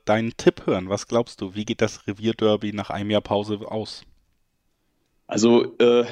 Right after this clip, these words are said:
Speaker 2: im Revierderby werde ich definitiv niemals, äh, gegen Schalke null vier tippen, schon gar nicht auswärts in Dortmund, ähm, wobei heim genauso wenig. Und, äh, deswegen sage ich,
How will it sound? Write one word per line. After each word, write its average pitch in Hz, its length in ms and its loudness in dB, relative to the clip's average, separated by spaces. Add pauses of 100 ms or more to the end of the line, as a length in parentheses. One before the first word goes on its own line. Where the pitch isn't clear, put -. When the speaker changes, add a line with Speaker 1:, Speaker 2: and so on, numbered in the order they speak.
(100)
Speaker 2:
im 117 160 4
Revierderby 120 640 0
werde 120 140 0
ich 113 120 -6
definitiv 113 460 -2
niemals, 113 640 2
äh, 101 160 0
gegen 104 180 0
Schalke 107 300 0
null 101 100 0
vier 104 180 0
tippen, 101 420 -2
schon 98 180 -2
gar 104 100 2
nicht 101 160 -4
auswärts 98 380 0
in 95 120 -4
Dortmund, 92 540 -2
ähm, 95 260 -4 (180)
wobei 87 260 -6
heim 90 260 -4
genauso 87 380 -2
wenig. 87 340 -2
Und, 85 320 -8
äh, 90 100 -2
deswegen 90 380 0
sage 92 260 4
ich, 92 160 -2